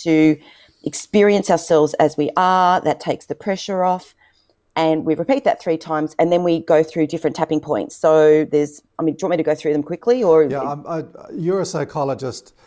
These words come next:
Speaker 2: I'm a physician. So you're fascinated by the psychology of this, I'm fascinated by the physical medicine of this. So I really need you at this moment in time to focus on the physical tapping. So first of
Speaker 1: Okay.
Speaker 2: all,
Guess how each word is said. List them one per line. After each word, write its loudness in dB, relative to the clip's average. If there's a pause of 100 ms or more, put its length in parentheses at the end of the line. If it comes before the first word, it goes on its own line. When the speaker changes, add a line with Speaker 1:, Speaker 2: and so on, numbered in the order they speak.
(200)
Speaker 2:
I'm -8
a -8
physician. -10 (300)
So -12
you're -4
fascinated -6
by -2
the -6
psychology -4
of -4
this, -6
I'm -8
fascinated -8
by -8
the -8
physical -8
medicine -8
of -12
this. -12 (320)
So -8
I -2
really 0
need -4
you -4
at -8
this -6
moment -6
in -10
time -8
to -12
focus -6
on -8
the -8
physical -10
tapping. -10 (520)
So -4
first 0
of 2
Speaker 1:
Okay. 2
Speaker 2:
all, -16